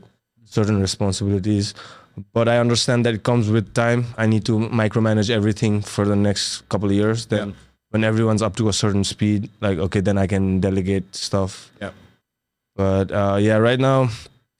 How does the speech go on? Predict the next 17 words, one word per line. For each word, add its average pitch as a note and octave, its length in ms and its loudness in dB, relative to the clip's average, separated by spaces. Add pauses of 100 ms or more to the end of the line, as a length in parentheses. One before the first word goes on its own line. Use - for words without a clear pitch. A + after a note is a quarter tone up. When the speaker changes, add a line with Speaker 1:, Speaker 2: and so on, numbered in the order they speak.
(160)
Speaker 1:
yeah, B2 340 4
uh, A2 420 2
hopefully C#3+ 360 4
I, C3+ 160 4
we B2+ 100 4
can, B2+ 400 2
uh, A2+ 380 2 (680)
announce, C3 580 0
uh, A2+ 720 0
by A2+ 160 2
the A2+ 100 0
end A#2 140 4
of A2 120 0
August A#2 560 0
our G2+ 220 2
next G2+ 320 0
event. B2 460 0